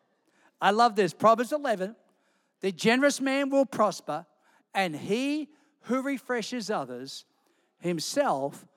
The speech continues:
will be refreshed." And I know that we can read that and go, "Oh, I need refreshing. Man, do I want refreshing. Lord, I need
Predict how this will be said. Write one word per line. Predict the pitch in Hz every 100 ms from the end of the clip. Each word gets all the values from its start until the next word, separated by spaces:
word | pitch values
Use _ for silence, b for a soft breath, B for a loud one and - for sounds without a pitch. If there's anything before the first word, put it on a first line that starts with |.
| _ _ _ -
will | 151 214 208
be | 185 175 185 _ _ -
refreshed." | 156 - 143 90 - - _ _ _ _ _ -
And | 180
I | 220
know | 269 277
that | 240
we | 226 240
can | 208 190
read | 220 214
that | 185 180
and | 180
go, | 170 170
"Oh, | 170 185
I | 170
need | 175 170 175
refreshing. | 143 - 170 160 156 - b b b
Man, | 156 185 185
do | 165 156
I | 190
want | 170 185 202
refreshing. | 160 - 196 175 160 131
Lord, | 180 202 202 - B B
I | - 170
need | 156 143 185 220 226 226